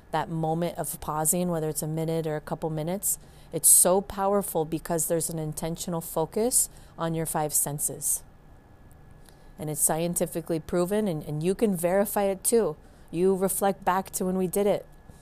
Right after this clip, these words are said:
not that long ago. Verify that when you focus tangibly on your five senses in this moment, do you have any other room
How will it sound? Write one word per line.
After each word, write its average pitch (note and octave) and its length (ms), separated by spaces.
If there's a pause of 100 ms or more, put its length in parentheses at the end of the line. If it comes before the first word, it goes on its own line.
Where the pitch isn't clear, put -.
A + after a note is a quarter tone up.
(200)
not D#3+ 160
that D#3+ 160
long E3 180
ago. D3 320 (460)
Verify F3 760
that D#3+ 200
when E3 220
you G3 280
focus G#3+ 680
tangibly F3+ 720 (320)
on D#3+ 180
your F3+ 140
five F#3 400
senses F#3+ 480
in F3 120
this F3+ 260
moment, D#3+ 420 (800)
do F3 100
you G3 200
have G3 260
any F#3 320
other F#3 360
room E3 440